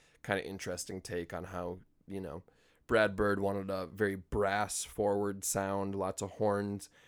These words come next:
and just that that style of sound is really not,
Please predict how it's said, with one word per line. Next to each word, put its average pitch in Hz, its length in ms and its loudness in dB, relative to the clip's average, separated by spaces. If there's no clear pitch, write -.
and 101 580 0
just 113 400 0
that 113 220 4
that 107 340 2
style 104 640 2
of 92 140 -8
sound 98 720 -2
is 101 460 -4
really 98 340 -4
not, 98 400 -4